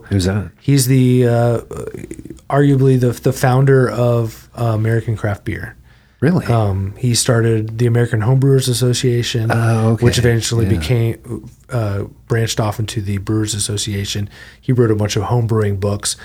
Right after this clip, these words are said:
Speaker 2: The book that I learned how to homebrew off of, he wrote.
Speaker 1: Gotcha.
Speaker 2: Um,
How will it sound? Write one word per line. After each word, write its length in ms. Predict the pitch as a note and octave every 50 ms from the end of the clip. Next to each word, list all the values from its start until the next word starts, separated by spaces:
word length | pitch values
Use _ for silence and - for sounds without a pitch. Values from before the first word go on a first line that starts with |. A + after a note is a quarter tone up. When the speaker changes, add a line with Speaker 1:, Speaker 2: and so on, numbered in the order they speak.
| - - _ _
Speaker 2:
The 80 | - G#2
book 260 | F#2 A2 G#2+ G#2 -
that 140 | - G#2+ G2+
I 100 | G2+ G#2
learned 460 | G#2 G#2 G#2 G2+ G2+ G2 G2+ G2 G2
how 160 | - - A2
to 80 | G#2 G2+
homebrew 420 | - A2+ A2+ A2+ G#2+ G#2+ G#2 G2+
off 200 | G2+ G2 G2 -
of, 140 | - G2 F#2+
he 180 | - - A2+ G#2
wrote. 420 | G2 G2 F#2+ F#2 F2+ - - - - - -
Speaker 1:
Gotcha. 480 | - F2+ F#2 F#2+ F#2 - - F#2+ - -
Speaker 2:
Um, 340 | - F#2+ F#2 F#2 F2+ F2 F#2+